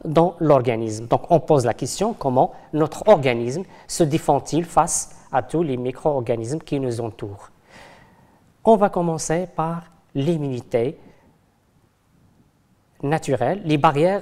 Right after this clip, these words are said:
naturelles. Quelles sont les différentes barrières ? Donc l'organisme possède des barrières qui se posent à la pénétration des microbes.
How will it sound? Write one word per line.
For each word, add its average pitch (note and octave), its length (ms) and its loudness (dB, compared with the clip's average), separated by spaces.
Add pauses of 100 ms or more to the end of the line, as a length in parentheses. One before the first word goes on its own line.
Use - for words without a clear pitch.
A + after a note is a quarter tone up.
naturelles. C#3 640 -2 (2250)
Quelles A3 140 2
sont G#3 260 2
les E3 140 -2
différentes E3 420 0
barrières ? E3 460 2 (120)
Donc B2 180 -2
l'organisme C#3 680 2 (800)
possède D#3 460 4 (920)
des D3+ 360 0
barrières D3+ 480 2 (840)
qui E3+ 140 0
se - 160 2
posent F#3 640 4 (340)
à D3 100 0
la D3 120 -2
pénétration D#3+ 920 -2 (260)
des E3 220 -2
microbes. D#3 540 -2